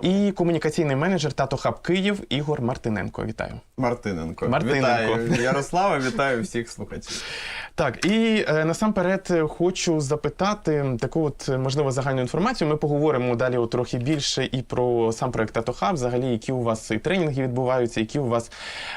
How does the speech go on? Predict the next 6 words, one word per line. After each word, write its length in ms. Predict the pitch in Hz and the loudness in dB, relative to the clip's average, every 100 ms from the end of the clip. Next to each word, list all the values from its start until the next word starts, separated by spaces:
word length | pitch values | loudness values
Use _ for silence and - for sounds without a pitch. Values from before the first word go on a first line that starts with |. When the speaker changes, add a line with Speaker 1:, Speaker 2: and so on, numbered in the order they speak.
| - | -2
Speaker 1:
е, 420 | 131 127 123 113 | 0 2 4 2
таке 220 | 110 131 | 0 -2
дозвілля 600 | 127 151 131 127 107 113 175 - | 0 2 2 2 2 2 -2 -2
навіть 340 | 135 139 - | -2 -2 -4
є, 360 | 139 151 151 147 | 0 2 2 2
які 240 | 123 117 | -2 0